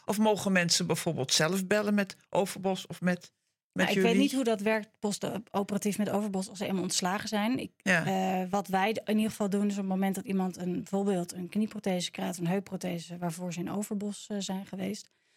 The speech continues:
Speaker 2: dan zijn, is meestal de tweeweekscontrole ook daar. Want zij zien dan de wond en halen dan de, de, de hechtingen eruit. Ehm, wij zien ze sowieso altijd nog bij acht weken en maken nog een röntgenfoto.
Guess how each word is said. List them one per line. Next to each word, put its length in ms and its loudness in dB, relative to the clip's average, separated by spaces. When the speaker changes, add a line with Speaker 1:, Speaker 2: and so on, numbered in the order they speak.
Speaker 2:
dan 360 0
zijn, 320 0
is 180 2
meestal 280 2
de 80 0
tweeweekscontrole 960 0
ook 200 -4
daar. 420 -2
Want 300 0
zij 320 0
zien 160 0
dan 160 2
de 100 2
wond 240 0
en 60 -6
halen 300 0
dan 180 0
de, 340 0
de, 200 -2
de 80 -8
hechtingen 420 0
eruit. 360 -2
Ehm, 340 0
wij 180 2
zien 160 2
ze 100 0
sowieso 400 2
altijd 360 0
nog 120 -2
bij 160 -2
acht 220 -4
weken 340 -4
en 100 0
maken 280 -2
nog 100 2
een 100 2
röntgenfoto. 880 0